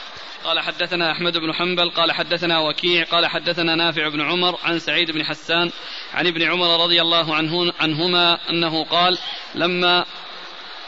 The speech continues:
لما أن قتل الحجاج بن الزبير، أرسل إلى ابن عمر: 'أية ساعة كان رسول الله صلى الله عليه وآله وسلم يروح في هذا اليوم؟' قال: 'إذا كان ذلك رحنا.' فلما أراد ابن عمر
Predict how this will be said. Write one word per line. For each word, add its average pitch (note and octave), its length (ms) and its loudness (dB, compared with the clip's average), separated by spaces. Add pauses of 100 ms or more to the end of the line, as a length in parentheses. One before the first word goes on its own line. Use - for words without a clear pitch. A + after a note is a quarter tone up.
(340)
لما F3+ 380 4
أن E3+ 80 2
قتل F3+ 320 2
الحجاج E3+ 520 2
بن E3 160 0
الزبير، E3 540 2 (460)
أرسل F3+ 340 2
إلى E3+ 220 2
ابن D#3+ 200 2
عمر: E3 400 2 (580)
'أية F#3+ 380 2
ساعة F3 540 4
كان F#3 260 2
رسول F3 380 0
الله F3 360 2
صلى E3+ 240 0
الله F3 360 2
عليه E3 300 2
وآله E3 380 2
وسلم F3 460 0
يروح E3 400 0
في D#3+ 200 -2
هذا E3 200 4
اليوم؟' D#3 360 2 (540)
قال: E3 320 4 (400)
'إذا F3 280 4
كان F#3 300 4
ذلك F3+ 420 2
رحنا.' E3 500 2 (440)
فلما F3+ 500 4
أراد F3+ 240 4
ابن E3 220 2
عمر F3+ 360 2